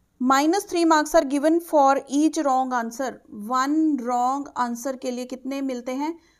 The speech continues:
माइनस थ्री। एक क्वेश्चन अगर आपका सही होता है तो छः नंबर उसके मिल जाते हैं, अगर आपका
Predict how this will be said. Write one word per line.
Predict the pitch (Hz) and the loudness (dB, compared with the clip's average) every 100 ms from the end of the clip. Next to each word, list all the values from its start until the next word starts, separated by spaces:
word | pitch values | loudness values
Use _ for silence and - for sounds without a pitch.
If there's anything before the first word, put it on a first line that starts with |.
| _ - | _ -4
माइनस | 247 247 262 311 - | -2 -2 -2 -4 -6
थ्री। | - 240 - _ _ _ | -8 -8 -12 _ _ _
एक | - 285 320 | -2 -2 -2
क्वेश्चन | 339 330 330 311 | 0 0 2 -2
अगर | 294 | 0
आपका | 294 294 | -2 0
सही | 302 302 302 | -2 -2 -2
होता | 294 277 | -2 -4
है | |
तो | 294 | -6
छः | 294 285 | -4 -4
नंबर | 269 269 277 | -4 -2 -4
उसके | 269 294 | -4 -4
मिल | 262 | -4
जाते | 233 233 262 | -2 -4 -4
हैं, | 254 | -6
अगर | 247 262 | -4 -2
आपका | 247 277 | -2 -2